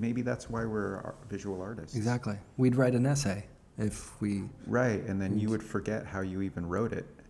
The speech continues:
Speaker 2: I know. Well, I have this prized typewriter
Speaker 1: <laughs>
Speaker 2: that I've saved somewhere in my storage, I'm sure. <laughs>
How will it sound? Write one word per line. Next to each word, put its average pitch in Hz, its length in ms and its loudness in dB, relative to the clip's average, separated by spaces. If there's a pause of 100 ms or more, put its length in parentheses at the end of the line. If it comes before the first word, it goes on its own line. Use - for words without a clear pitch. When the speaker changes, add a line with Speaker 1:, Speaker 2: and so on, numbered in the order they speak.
Speaker 2:
I 104 60 0
know. 104 300 0 (120)
Well, 117 180 4
I 113 80 4
have 107 140 2
this 101 160 -2
prized 101 400 0
typewriter 101 480 2
Speaker 1:
<laughs> 101 100 4 (1120)
Speaker 2:
that 110 100 -2
I've 107 220 -4 (160)
saved 110 400 0
somewhere 113 420 2
in 117 100 2
my 104 120 6
storage, 117 480 2
I'm 95 140 0
sure. 120 420 -6 (360)
<laughs> - 20 -12